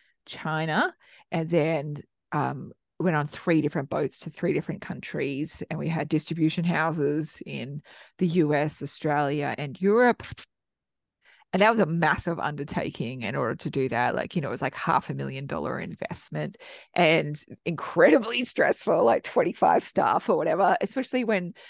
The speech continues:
you know, we have a product with books that is highly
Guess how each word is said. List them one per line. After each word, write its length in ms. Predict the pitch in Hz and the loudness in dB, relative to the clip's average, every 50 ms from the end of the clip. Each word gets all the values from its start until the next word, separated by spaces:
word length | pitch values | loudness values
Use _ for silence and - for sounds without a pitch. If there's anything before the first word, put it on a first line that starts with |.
| - - - _ | -20 -20 -16 _
you 100 | - 202 | -4 -2
know, 160 | 185 180 175 | 0 2 2
we 220 | 151 156 175 165 170 | 2 4 2 2 2
have 340 | 196 185 156 160 151 - - - _ - | 2 0 0 0 0 -2 -8 -14 _ -8
a 80 | - | -8
product 600 | - - - - - 151 156 170 156 - - - - - | -8 -4 0 0 2 2 2 0 -2 -6 -10 -16 -14 -12
with 160 | - - - | -12 -10 -6
books 340 | - - 147 147 - - - | -4 -4 -4 -4 -6 -10 -6
that 180 | - 165 160 147 | -4 -2 -2 0
is 340 | 156 156 151 139 - - - | -2 -2 -4 -6 -8 -14 -16
highly 880 | - - - - - - 151 151 147 156 160 156 151 151 147 147 151 | -18 -16 -6 -2 0 0 2 2 0 0 0 0 0 0 -2 -4 -6